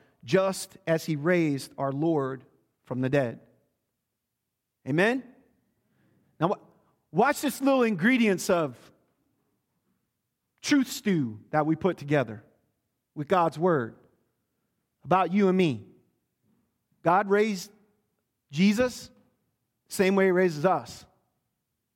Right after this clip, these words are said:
He raised us in our mother's womb. He raises us with his precious word. And one day,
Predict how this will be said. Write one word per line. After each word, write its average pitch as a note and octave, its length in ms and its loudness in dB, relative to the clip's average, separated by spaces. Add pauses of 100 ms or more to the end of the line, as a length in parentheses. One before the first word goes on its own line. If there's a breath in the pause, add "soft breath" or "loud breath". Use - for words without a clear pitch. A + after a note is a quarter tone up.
(2250)
He F#3+ 140 2
raised G#3 360 2
us G3 360 -2 (260)
in E3+ 80 0
our F3 60 2
mother's F3+ 280 0
womb. D3+ 460 -2 (1300)
He F3+ 100 -2
raises G3+ 420 2
us F#3+ 340 0 (300 soft breath)
with G3+ 180 2
his G3+ 160 2
precious - 500 -2
word. D#3 440 -2 (2000)
And E3 160 2
one C4+ 160 2
day, G3 420 0